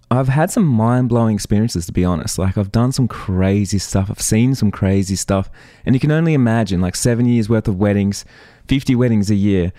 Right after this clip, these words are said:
just the things that I've seen, you know. I think I've shot in ten different countries,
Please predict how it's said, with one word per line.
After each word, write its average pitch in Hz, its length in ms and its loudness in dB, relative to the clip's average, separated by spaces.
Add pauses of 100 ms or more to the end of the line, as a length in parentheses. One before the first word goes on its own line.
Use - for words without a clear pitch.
(260)
just - 200 -2
the 123 80 2
things 123 380 0
that 120 100 0
I've 104 120 -2
seen, 98 420 0
you 95 60 0
know. 92 200 0 (120)
I 110 60 0
think 131 140 0
I've 123 140 -2
shot - 300 -2
in 101 100 2
ten 113 240 0
different 110 240 -2
countries, 101 640 0